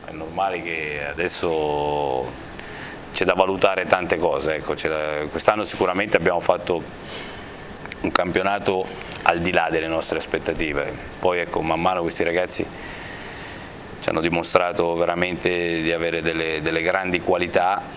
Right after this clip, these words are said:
e è normale che qualche base è stata buttata, adesso vedremo se riusciremo a, a correggere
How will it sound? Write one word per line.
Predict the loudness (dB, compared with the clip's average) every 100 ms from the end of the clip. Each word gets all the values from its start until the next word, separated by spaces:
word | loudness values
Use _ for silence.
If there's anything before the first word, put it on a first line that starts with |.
| -6
e | -2 0 0 0 -2 -2 -2 -2 -2 -2 -2 -4 -6 -6 -4
è |
normale | -2 0 4 4 2
che | 0 0 0 0 0 0 0 0 0 0 -2 -2 -6 -12 -14 -14 -14 -14 -16 -16 -16 -4
qualche | 2 4 4 2
base | 6 6 6 2 2 2 2 2
è |
stata | 4 4 4
buttata, | 2 2 2 2 2 -2 -2 -12 -12 -14 -12 -6
adesso | -2 0 0 2
vedremo | 2 2 2 0
se | 0 0 0 0 -2
riusciremo | -2 -2 0 0 0 2 2 2
a, | 0 -2 -8 -14 -14 -14 -16 -14 -14 -12 -8
a | -4
correggere | -2 0 0 0 0 0 0 0 -2 -2 -2 -2 -4